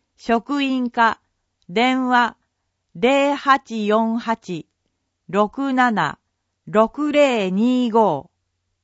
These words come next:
アイデア。広島三原プリンを開発し、ピーアールする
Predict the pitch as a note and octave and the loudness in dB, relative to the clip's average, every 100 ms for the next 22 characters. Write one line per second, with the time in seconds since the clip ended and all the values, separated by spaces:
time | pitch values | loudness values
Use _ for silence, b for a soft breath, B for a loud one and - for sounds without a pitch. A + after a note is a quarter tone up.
0 | _ _ _ _ _ _ _ _ _ _ | _ _ _ _ _ _ _ _ _ _
1 | _ _ _ _ _ _ _ _ _ _ | _ _ _ _ _ _ _ _ _ _
2 | _ _ _ A#3+ D4+ D#4+ A3+ F#3 D#3 A#2+ | _ _ _ -2 0 0 -4 -4 -6 -10
3 | - _ _ _ _ _ _ _ _ _ | -16 _ _ _ _ _ _ _ _ _
4 | - A#3 D#4+ E4 D4 C#4+ C4+ B3+ C#4+ D4 | -8 -2 -2 -2 -4 -2 -2 -4 -4 -2
5 | D4 - C#4+ C4+ A3 F#3 E3+ G3 G#3+ A3 | -4 -6 -6 -6 -4 -4 -4 -4 -4 -4
6 | G#3 - G3 - F#3+ - _ _ _ _ | -8 -12 -14 -10 -10 -12 _ _ _ _
7 | _ C4+ D4 D#4 D#4+ D4+ B3+ A#3+ G#3+ F#3 | _ -4 0 0 0 0 -4 -6 -6 -4
8 | F3 - | -6 -10